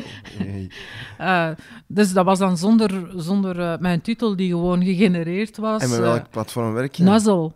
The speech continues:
Speaker 1: Ah, oké.
Speaker 2: Ehm, de laat-, nu raad ik het niet meer aan, omdat ze ges-, ze zijn overgekocht en ze zijn ook gestopt met developen. Dus er beginnen zo van die bugs naar boven te komen nu. Eh, en, en ze kun-, kan ook niet meer connecteren met Facebook bijvoorbeeld. Maar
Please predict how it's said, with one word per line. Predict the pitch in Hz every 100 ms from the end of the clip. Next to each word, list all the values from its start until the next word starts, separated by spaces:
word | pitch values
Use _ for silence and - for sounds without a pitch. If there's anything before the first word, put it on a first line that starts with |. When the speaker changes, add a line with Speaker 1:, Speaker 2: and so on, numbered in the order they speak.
| _
Speaker 1:
Ah, | - 117
oké. | - 101 95 82
Speaker 2:
Ehm, | 175 170 170 165 123 180 214 - - -
de | 190 208
laat-, | 220 254 214
nu | 240 285
raad | 285 262
ik | -
het | 226
niet | 202
meer | 185 180
aan, | 208
omdat | 190 180
ze | -
ges-, | 160 - 139
ze | 165
zijn | 165 160
overgekocht | 160 190 208 196 196 196 -
en | 165
ze | 160
zijn | 170
ook | 170
gestopt | - - 185 -
met | 165
developen. | 156 147 147 180 220
Dus | 196 170
er |
beginnen | 165 165 160
zo | 156
van | 156 160
die | 147
bugs | 156 185
naar | 196 180
boven | 185 180 -
te |
komen | 180 180 180 175
nu. | 175 190 - - - - -
Eh, | 165 160 - 170
en, | 160
en | 147 156
ze | 165
kun-, | 196 143 -
kan | 196
ook | 196 202
niet | 175
meer | 160
connecteren | 160 151 - 170 156
met | 147
Facebook | - 156 147 139
bijvoorbeeld. | 147 147 143 -
Maar | 175